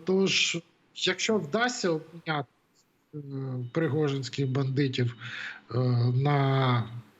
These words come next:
наших захисників, це була б дуже, е, це був би успіх наших спецслужб, наших миротворців.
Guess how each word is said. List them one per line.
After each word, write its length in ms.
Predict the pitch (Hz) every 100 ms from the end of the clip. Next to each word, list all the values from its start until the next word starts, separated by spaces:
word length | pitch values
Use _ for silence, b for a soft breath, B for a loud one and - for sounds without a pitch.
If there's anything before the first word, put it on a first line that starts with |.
| -
наших 260 | 151 - -
захисників, 800 | _ _ - - 151 120 127 117 B B B B - 123
це 460 | 117 156 165 175 175
була 340 | 151 151 151
б 260 | 139 143 147 - -
дуже, 360 | 131 139 160 - - _ _ _ _ _ _ 147
е, 160 | 143 117
це 100 | 170
був 260 | 147 185
би 140 | 165 175
успіх 520 | 175 160 - 131 127
наших 340 | 156 143 156
спецслужб, 640 | - - - _ 202 - - _ -
наших 200 | 147 - _ _ _ _
миротворців. 340 | - - -